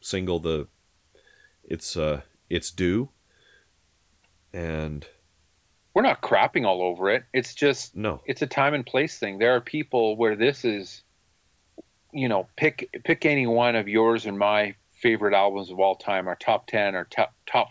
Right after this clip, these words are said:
Speaker 2: five even, or whatever. You know, there are people who have this single in their top five of all time. And that's
Speaker 1: Yeah.
Speaker 2: a,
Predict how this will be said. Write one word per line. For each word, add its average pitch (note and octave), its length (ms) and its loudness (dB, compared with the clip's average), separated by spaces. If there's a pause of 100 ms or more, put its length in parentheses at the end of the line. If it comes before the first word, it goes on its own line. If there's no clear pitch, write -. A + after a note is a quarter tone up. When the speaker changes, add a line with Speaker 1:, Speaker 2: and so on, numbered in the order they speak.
Speaker 2:
five A2+ 380 2
even, F#2 240 -12
or F#2 100 -8
whatever. F#2 380 -4
You F#2+ 100 -8
know, F#2 180 -8
there A2+ 140 4
are A2 60 0
people G#2+ 500 -4 (560)
who B2+ 140 2
have A#2 340 2
this A#2 260 2
single G#2+ 520 -2 (400)
in B2 180 0
their A2 160 4
top - 360 -2
five G#2+ 300 2
of F#2+ 140 -4
all G2 200 4
time. A2+ 440 -4 (720)
And A#2 80 0
that's D#2 180 0
Speaker 1:
Yeah. D2 60 -6
Speaker 2:
a, - 40 -12